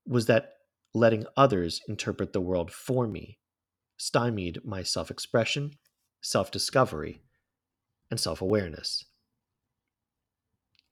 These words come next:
Although my four charming adult children may disagree that anything good came out of it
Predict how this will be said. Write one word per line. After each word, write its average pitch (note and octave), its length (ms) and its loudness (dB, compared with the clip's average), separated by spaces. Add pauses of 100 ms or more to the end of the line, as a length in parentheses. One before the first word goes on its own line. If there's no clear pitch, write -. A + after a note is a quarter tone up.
(1400)
Although E3+ 300 8
my G#3 200 8
four C3+ 460 6
charming A#2 540 0
adult G#2+ 320 2
children G2+ 500 -2
may G#2 160 0
disagree G2 640 0
that F#2+ 200 -2
anything G2 460 -4
good D2 340 -8 (160)
came F#2 180 -6
out F2 100 -4
of E2+ 100 -6
it F#2 140 -6